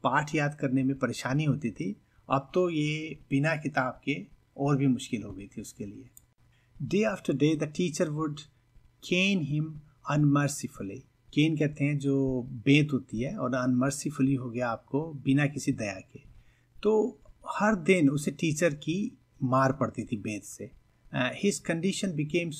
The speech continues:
so abjectly miserable that even his cousins were ashamed to own him। और उसकी जो अवस्था थी, वो इतनी हतोत्साही, abjectly, इतनी, मतलब, दया वाली हो गई थी,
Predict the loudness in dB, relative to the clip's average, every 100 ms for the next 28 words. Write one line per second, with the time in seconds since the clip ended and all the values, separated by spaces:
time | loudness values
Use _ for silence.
0 | -6 -4 -6 -10 -18 -20 _ -4 -4 -4
1 | -4 -2 -2 -2 0 2 0 -4 -18 _
2 | _ -2 0 2 0 0 -2 0 -2 -2
3 | -4 -4 -4 -4 -6 -8 -6 -2 0 0
4 | -2 -2 -6 -4 -4 -2 -2 -2 -6 _
5 | _ -4 -4 -4 -6 -6 -8 -14 -16 _
6 | _ _ -20 -2 0 2 0 4 4 6
7 | 2 2 -2 -6 -4 -4 -2 -2 -2 -2
8 | -4 -4 -8 -4 -2 0 0 -2 -8 -14
9 | _ _ -6 -4 0 -2 -2 0 2 2
10 | 0 -2 -4 -14 -6 -6 -4 -6 -6 -6
11 | -8 -8 -10 _ -20 -18 -16 -6 -2 0
12 | -2 0 4 2 0 _ _ _ -12 0
13 | 4 6 4 2 0 -2 -4 -8 -6 -10